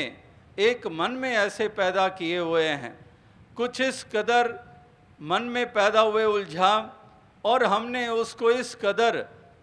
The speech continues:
परिस्थितियों के रूप में भी वो उलझाव हमने उसको दे डाला। और इसी के कारण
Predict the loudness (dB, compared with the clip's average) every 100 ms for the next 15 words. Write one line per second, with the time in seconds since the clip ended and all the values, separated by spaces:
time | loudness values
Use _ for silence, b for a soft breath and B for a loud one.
0 | _ -20 _ -2 -2 -2 -8 -6 -4 -4
1 | 0 0 0 0 -2 -2 -4 0 0 0
2 | 0 4 4 2 -6 -16 -20 -20 -6 -2
3 | -2 -4 -4 -6 -6 -8 -4 -2 0 2
4 | 2 2 -4 -6 -20 -20 b b b _
5 | 2 2 2 -4 -6 -2 -2 -2 2 4
6 | 6 2 -2